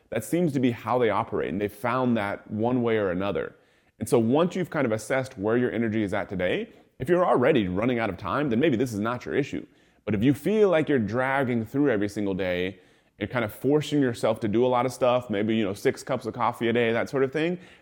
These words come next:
then there's probably an issue. And this is probably a huge area of opportunity. So then I believe once you've kind of realized that, "Okay, maybe this is an issue for me," the first source of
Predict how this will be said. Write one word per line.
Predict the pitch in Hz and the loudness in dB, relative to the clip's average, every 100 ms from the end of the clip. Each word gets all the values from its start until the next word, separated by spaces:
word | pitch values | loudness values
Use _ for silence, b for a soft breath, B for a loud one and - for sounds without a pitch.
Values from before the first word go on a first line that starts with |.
| - | -2
then | 131 | 0
there's | 143 | 0
probably | 160 151 135 120 | 0 2 4 4
an | 101 | 2
issue. | 104 - - - | 0 -4 -10 -4
And | 104 | -2
this | 117 | -2
is | 117 | -4
probably | 123 120 117 | -2 0 2
a | 101 | 0
huge | - 131 131 123 113 - b b b b - | 0 4 4 4 0 -8 b b b b -2
area | 127 127 117 107 | 2 4 4 2
of | 101 | 0
opportunity. | 98 104 98 117 104 73 50 _ b b b | -2 -4 -6 -2 -2 -2 -8 _ b b b
So | - 127 | 0 4
then | 180 190 131 - _ _ _ _ _ _ - | 4 4 0 -8 _ _ _ _ _ _ -4
I | 127 | 0
believe | 147 147 131 107 | 4 6 6 4
once | 127 135 | 0 0
you've | 139 - | -2 0
kind | 117 | -2
of | 98 | 2
realized | 151 120 107 101 | 4 4 2 0
that, | |
"Okay, | 107 110 | 0 0
maybe | 107 113 | 2 2
this | 110 113 | 2 2
is | 135 | 2
an | 113 | 2
issue | 151 123 107 | 0 0 -4
for | 98 | -2
me," | 90 98 - b b b | -2 -4 -6 b b b
the | 107 | -6
first | - 175 180 - | 0 2 2 -2
source | 156 143 139 - | 2 4 4 2
of | 117 110 104 92 | 2 2 2 -2